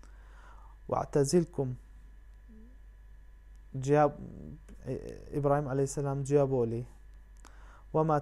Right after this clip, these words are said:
تەعبودونە من دونی الله، و هەروەها ئەوەیشی نەپەرست، یاخود پەروەردگاری بە تەنها پەرست، و هەروە ئەوەی نەپەرست کە ئەوان پەرستیان جگە لە خوا. وەد-، وەدعو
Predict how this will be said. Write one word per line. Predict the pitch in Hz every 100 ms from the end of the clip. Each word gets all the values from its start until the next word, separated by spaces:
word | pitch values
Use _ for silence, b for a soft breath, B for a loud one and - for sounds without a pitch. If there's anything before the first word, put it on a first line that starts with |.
| 147
تەعبودونە | 127 139 143 151 147
من | 143 135
دونی | 139 135
الله، | 120 120 127 135
و | 131 127
هەروەها | 147 143 131 123 - - - -
ئەوەیشی | 139 151 151 156 151
نەپەرست، | 147 135 131 131 - - - - - B B B B - -
یاخود | 135 151 151 - -
پەروەردگاری | 147 135 135 135 143 135
بە | 131
تەنها | 135 135 127
پەرست، | - 123 123 - -
و | 139
هەروە | 143 143 135 131 B B B B B -
ئەوەی | 139 160 160
نەپەرست | 160 139 139 - - - - - - -
کە | - 143
ئەوان | 156 143 143
پەرستیان | 143 143 147 135 135
جگە | 131 117
لە | 113
خوا. | - 113 - - - - - - B B B B B B B -
وەد-، | - 143 - - - - - - - - 139
وەدعو | 156 151 135